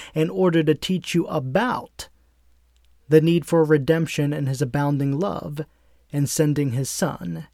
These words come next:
so that we could have a way out. And if you're experiencing mourning right now, pain as a result of your own sin, your own doing, with something that you've engaged in right now in your life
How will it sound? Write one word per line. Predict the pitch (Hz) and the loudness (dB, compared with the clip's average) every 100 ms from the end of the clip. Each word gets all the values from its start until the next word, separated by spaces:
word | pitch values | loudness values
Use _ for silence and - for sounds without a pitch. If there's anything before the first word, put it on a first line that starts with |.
| _ _ _ _ _ _ _ | _ _ _ _ _ _ _
so | - | -4
that | 139 - | -2 -2
we | 151 | -2
could | 143 | -2
have | 101 135 | -2 -2
a | 131 | -2
way | 123 117 | 0 -2
out. | - - _ - _ _ _ _ _ _ _ _ _ _ _ _ _ _ _ _ _ _ _ _ _ _ _ - | -4 -14 _ -20 _ _ _ _ _ _ _ _ _ _ _ _ _ _ _ _ _ _ _ _ _ _ _ 0
And | 170 175 | 2 4
if | 185 | 2
you're | 165 185 175 | 4 6 6
experiencing | - - 240 233 220 196 - 175 | 2 2 4 6 4 -2 2 4
mourning | 175 202 196 185 165 | 4 4 2 2 2
right | 165 165 | 4 2
now, | 190 196 160 147 - | 2 0 2 0 -2
pain | 240 233 156 151 | 0 2 2 0
as | - 151 | 0 0
a | 147 | 0
result | 147 151 160 160 | 2 2 4 4
of | 156 147 | 2 2
your | 151 | 2
own | 175 247 285 | 4 4 4
sin, | 208 - 135 - _ _ _ _ _ _ _ _ _ _ _ _ _ - - | 2 0 -4 -6 _ _ _ _ _ _ _ _ _ _ _ _ _ -20 0
your | 160 190 | 4 4
own | 202 262 277 | 4 4 4
doing, | 160 143 - - _ - _ _ _ _ _ _ _ _ _ _ | 4 2 0 -10 _ -20 _ _ _ _ _ _ _ _ _ _
with | - 147 | -2 -2
something | - 175 160 170 | 2 2 4 2
that | 160 | 2
you've | 175 165 | 2 2
engaged | 160 143 165 170 147 135 | 2 4 4 4 2 2
in | 160 147 | 2 4
right | 151 170 | 2 2
now | 160 151 | 0 0
in | 147 | 2
your | 143 | 2
life | 139 143 147 | 2 0 0